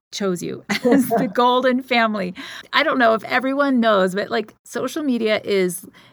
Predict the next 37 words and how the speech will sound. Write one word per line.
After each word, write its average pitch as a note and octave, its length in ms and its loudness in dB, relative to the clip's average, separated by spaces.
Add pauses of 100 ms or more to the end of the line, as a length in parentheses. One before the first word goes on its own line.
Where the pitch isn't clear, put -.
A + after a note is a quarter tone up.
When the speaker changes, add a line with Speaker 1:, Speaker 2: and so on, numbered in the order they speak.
Speaker 1:
not B3+ 200 0
just D4+ 180 -8
fun F#3+ 120 -2
and E3 80 -6
games. E3 200 -10
It B3 100 -8
can G#3+ 220 0
be, - 160 -10
but G#3 160 -2
it C4 120 0
also A3 360 -2
can A3 180 -2
be G3 220 -4
serious G3+ 840 -4
business. E3 560 -8
And E3 200 -6
you A3+ 140 -4
guys G#3 300 -2
have F3+ 200 -8 (220)
turned F#3+ 280 -4
it G3 140 -8
into G3+ 300 -6
a F3 40 -4
serious G2 440 -10
business. - 480 -10 (420)
And A3 260 0
you've A3 120 -2
seemed C#4 280 -2
to C#4 80 -4
do A#3 140 -2
it A3 80 0
in G#3 100 -4
a G3+ 60 -4
way F#3 160 0
that E3+ 120 -4
hasn't F3+ 260 -8
completely F3 580 -6